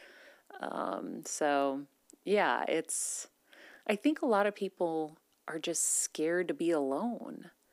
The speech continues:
And I think at the end of the day,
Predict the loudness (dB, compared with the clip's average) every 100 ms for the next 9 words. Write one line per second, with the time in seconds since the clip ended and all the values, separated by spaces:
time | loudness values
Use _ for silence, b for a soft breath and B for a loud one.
0 | b b b b _ -2 2 2 4 2
1 | 2 0 -2 -4 -8 _ _ _ -8 -4
2 | -4 0 0 2 0 2 0 4 4 6
3 | 4 4 2 0